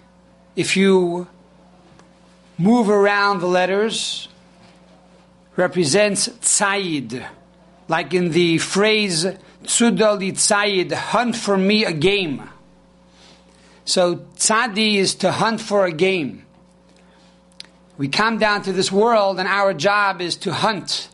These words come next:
and to find the goodness in the world and to discover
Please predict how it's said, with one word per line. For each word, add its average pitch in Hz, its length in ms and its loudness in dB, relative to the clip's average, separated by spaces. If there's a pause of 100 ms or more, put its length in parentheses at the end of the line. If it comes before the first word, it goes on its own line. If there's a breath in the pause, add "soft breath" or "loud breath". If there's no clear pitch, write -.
(280 soft breath)
and 156 180 -4
to 156 80 -6
find 196 720 0 (280 loud breath)
the 147 160 -2
goodness 208 600 2
in 202 200 0
the 180 100 2
world 175 540 0
and 175 320 -4
to 175 480 2 (400 loud breath)
discover 185 960 0